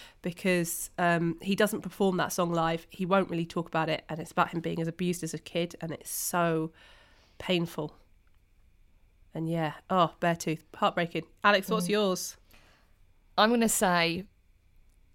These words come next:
Speaker 2: anything from three oh three 'cause they're showing that misogyny is still alive,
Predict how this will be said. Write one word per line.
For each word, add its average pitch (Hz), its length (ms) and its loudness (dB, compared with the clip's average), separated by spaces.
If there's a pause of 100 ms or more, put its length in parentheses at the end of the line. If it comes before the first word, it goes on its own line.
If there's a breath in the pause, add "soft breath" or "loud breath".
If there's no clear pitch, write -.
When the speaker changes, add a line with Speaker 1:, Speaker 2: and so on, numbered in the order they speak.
(760 loud breath)
Speaker 2:
anything 185 520 2
from 165 240 -2
three 170 300 -2
oh 156 120 2
three 156 380 -4
'cause - 460 -10
they're - 140 -8
showing 147 400 -8
that - 220 -12
misogyny 165 600 -6
is - 80 -8
still - 380 -8
alive, - 760 -10